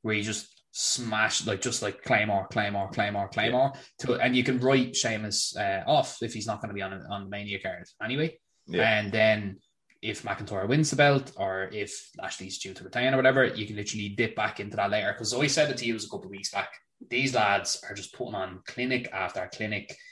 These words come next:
Speaker 1: hyper aggressive, using all the tools. It's fantastic to watch, and honestly, I'm not tired of it yet. Um, maybe yous are, I don't know, but if I had to see it again, I pro-, I actually wouldn't mind it. And the more, um, intrigue you add to this feud, the better, you know?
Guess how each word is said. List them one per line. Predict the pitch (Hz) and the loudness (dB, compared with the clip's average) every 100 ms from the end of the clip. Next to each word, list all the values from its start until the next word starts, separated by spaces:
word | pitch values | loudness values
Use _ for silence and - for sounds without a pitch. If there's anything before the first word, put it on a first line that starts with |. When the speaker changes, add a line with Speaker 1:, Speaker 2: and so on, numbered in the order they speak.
| _ _ - | _ _ -10
Speaker 1:
hyper | - 123 120 107 | -2 -2 2 0
aggressive, | 95 104 101 - 104 98 - - | 0 2 2 0 -4 -10 -16 -16
using | - 120 127 117 | -4 0 0 0
all | 104 95 | 0 0
the | 98 | -4
tools. | - 110 104 101 - - _ _ | -6 -4 -4 -4 -6 -10 _ _
It's | 120 | -8
fantastic | - 147 160 180 - 101 | -4 0 4 4 2 0
to | |
watch, | 101 127 - | 2 2 2
and | 107 | -2
honestly, | 123 151 147 147 135 - | 2 2 2 0 0 0
I'm | 117 113 | -2 0
not | 127 139 | 2 2
tired | - 139 139 | 2 4 4
of | 123 | 2
it | 98 | 0
yet. | 98 147 - _ _ _ _ | -2 -2 -2 _ _ _ _
Um, | 98 101 101 98 95 92 - _ _ - | -2 0 0 -2 -6 -12 -18 _ _ -10
maybe | 123 113 | -4 -2
yous | 107 117 110 | -2 -2 4
are, | 123 139 - | 6 6 2
I | 117 | -4
don't | 104 98 | -2 0
know, | 120 127 - | 0 0 -2
but | 101 98 98 - _ _ | -4 -4 -6 -14 _ _
if | - | -4
I | 107 | 0
had | 95 123 | 4 4
to | 127 | 4
see | - 123 | 0 2
it | 117 | 0
again, | 98 110 110 | 0 0 2
I | 101 | -2
pro-, | - 107 | 0 0
I | 98 98 | 0 4
actually | 104 120 113 | 2 2 -2
wouldn't | 101 98 | -2 -4
mind | 98 101 98 | -4 -4 -4
it. | 95 | -6
And | 95 | -6
the | 98 | -4
more, | 101 104 101 98 - _ _ - | 0 4 4 0 -4 _ _ -4
um, | 101 95 92 92 92 90 90 _ _ - | 0 2 0 -4 -10 -12 -16 _ _ -4
intrigue | 117 107 117 101 92 | -4 -2 -2 -2 -2
you | 95 | -2
add | 101 101 | -2 -2
to | |
this | 101 190 | -4 -6
feud, | - 190 180 | -6 -8 -8
the | |
better, | 180 - 196 92 | -6 -4 -4 -8
you | |
know? | 185 104 | -12 -14